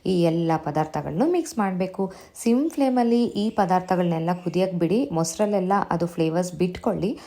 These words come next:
So ಎಣ್ಣೆ ಸೈಡಲ್ಲೆಲ್ಲ ಬಿಟ್ಕೊಳ್ಳೋಕ್ಕೆ ಸ್ಟಾರ್ಟ್ ಆದಾಗ ನಾವು ಸಣ್ಣದಾಗಿ ಹೆಚ್ಕೊಂಡಿರೋಂಥ ಕೊತ್ತಂಬರಿ ಸೊಪ್ಪು ಮತ್ತೆ ಪುದೀನ ಸೊಪ್ಪು ಹಾಕಿ,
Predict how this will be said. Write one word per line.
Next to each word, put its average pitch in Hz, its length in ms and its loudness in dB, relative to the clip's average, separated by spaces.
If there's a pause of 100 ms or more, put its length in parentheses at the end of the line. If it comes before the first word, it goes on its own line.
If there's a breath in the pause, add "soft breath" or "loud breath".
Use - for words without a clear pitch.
(220 loud breath)
So 190 260 0
ಎಣ್ಣೆ 175 340 2
ಸೈಡಲ್ಲೆಲ್ಲ 180 540 0
ಬಿಟ್ಕೊಳ್ಳೋಕ್ಕೆ 165 560 0
ಸ್ಟಾರ್ಟ್ 160 460 0
ಆದಾಗ 220 460 2
ನಾವು 165 300 0
ಸಣ್ಣದಾಗಿ 160 400 -2
ಹೆಚ್ಕೊಂಡಿರೋಂಥ 156 600 -4
ಕೊತ್ತಂಬರಿ 208 460 -2
ಸೊಪ್ಪು 262 300 -4
ಮತ್ತೆ 180 240 -4
ಪುದೀನ 170 340 0
ಸೊಪ್ಪು 147 320 -10
ಹಾಕಿ, 156 480 -4